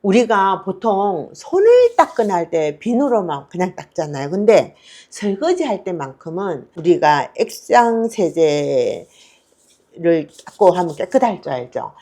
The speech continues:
그게 도로 입으로 다 들어가요. 그러니까 요걸로 그냥 설거지 하기 전에 손을 닦으면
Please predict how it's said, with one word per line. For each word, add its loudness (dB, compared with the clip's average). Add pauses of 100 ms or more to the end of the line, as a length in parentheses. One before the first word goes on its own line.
(120)
그게 0
도로 -6
입으로 -6
다 -20
들어가요. -18 (420)
그러니까 0 (360)
요걸로 8
그냥 -4 (240)
설거지 6
하기 -4
전에 -4
손을 -4
닦으면 -8